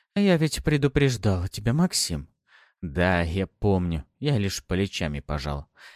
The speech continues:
И сделал все в лучшем виде, как и обещал. Собственно, я же говорил, что она вас прорекламирует, и это произошло.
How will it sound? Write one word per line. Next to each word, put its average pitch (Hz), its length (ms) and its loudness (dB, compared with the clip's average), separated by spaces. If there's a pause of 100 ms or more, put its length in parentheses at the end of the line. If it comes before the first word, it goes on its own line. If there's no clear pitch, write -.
(180)
И 165 100 2
сделал 127 460 4
все 135 240 0
в 113 60 -4
лучшем 139 380 2
виде, 95 300 0
как 113 220 -2
и 151 40 4
обещал. 107 600 -2 (260)
Собственно, 107 580 0
я 104 180 4
же 104 120 0
говорил, 95 520 2
что - 260 -10
она 82 340 -2
вас 104 200 -2
прорекламирует, 90 1080 -2
и - 20 -2
это 107 180 0
произошло. 117 720 0